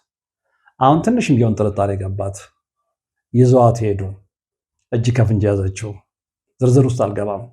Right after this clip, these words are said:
ዋናው ምንድነው የተፈጸመው ነገር ስለሆነ፣ እ፣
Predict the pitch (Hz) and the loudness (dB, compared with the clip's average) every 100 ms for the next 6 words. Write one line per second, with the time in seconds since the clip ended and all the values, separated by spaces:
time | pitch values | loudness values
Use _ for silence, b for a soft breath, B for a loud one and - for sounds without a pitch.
0 | _ b b b b b 143 156 139 139 | _ b b b b b 4 4 4 2
1 | 220 233 117 127 127 120 113 110 104 101 | 2 2 2 0 0 0 0 -2 -4 -6
2 | - 104 107 104 98 98 _ _ 95 | -8 -8 -6 -8 -12 -20 _ _ -16